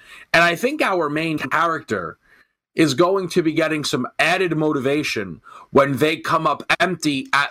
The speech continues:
all of the award shows. Now, again, <laughs> it's funny how this stuff works.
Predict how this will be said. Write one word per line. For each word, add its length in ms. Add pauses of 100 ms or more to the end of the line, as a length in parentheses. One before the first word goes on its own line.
(120)
all 240
of 120
the 140
award 460
shows. 520 (320)
Now, 260
again, 640 (640)
<laughs> 320
it's 260
funny 280
how 140
this 180
stuff 320
works. 420